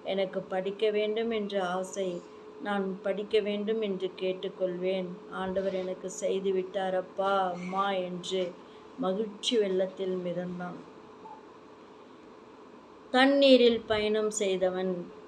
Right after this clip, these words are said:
இன்று காரில் பயணம் செய்கின்றான். அதாவது, இவனுடைய சொந்த கார் போலவே ஆகிவிட்டது.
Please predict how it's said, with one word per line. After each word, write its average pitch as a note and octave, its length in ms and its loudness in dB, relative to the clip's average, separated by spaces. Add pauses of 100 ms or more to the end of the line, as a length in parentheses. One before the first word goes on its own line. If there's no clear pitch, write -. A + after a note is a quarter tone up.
(120)
இன்று F#3+ 640 2
காரில் G3+ 600 0
பயணம் F3 440 -4 (140)
செய்கின்றான். E3+ 640 -10 (540)
அதாவது, F#3+ 540 4
இவனுடைய G3+ 560 4
சொந்த A#3+ 460 2
கார் G3+ 520 -2
போலவே F#3 400 4
ஆகிவிட்டது. F3 760 -4